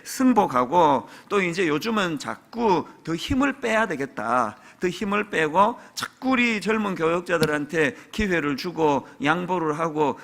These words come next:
그래야 되겠다는 생각을 종종 하고 있습니다. 이 말을 듣고 행하는 자, 이 말을 듣고 행하지 않는 자, 그게 아까 그 립 일업이라는 책에서 강조하는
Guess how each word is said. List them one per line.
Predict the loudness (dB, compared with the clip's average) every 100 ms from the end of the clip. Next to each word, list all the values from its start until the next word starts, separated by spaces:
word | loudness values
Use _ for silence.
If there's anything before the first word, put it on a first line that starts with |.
| -6
그래야 | -2 0 2
되겠다는 | 0 -2 -2 -2 0
생각을 | -2 -2 -2 0 -4 -6
종종 | -4 -2 0 0
하고 | 0 0
있습니다. | -4 -6 -6 -6 -8 -14 _ _ _ _ _ _ _ _ _ _ _ _ _ _ _ _ -20 -20 -20 -20 -20 -20 -20 2
이 | 10 12
말을 | 12 10 10 8 6 6
듣고 | 6 6 8 8 6
행하는 | 6 10 12 12 12 12
자, | 12 10 6 -6 -20 -14
이 | 6 10 12
말을 | 12 10 8 6 6
듣고 | 6 6 6 6 6 4
행하지 | 6 10 10 8 8
않는 | 8 10 10
자, | 10 8 4 -4 4
그게 | 8 10 10 8 4 -4 2
아까 | 4 8 8
그 | 8 6 6 2 4
립 | 8 8 6
일업이라는 | 6 8 8 8 8 8 6
책에서 | 4 2 4
강조하는 | 4 6 6 6 6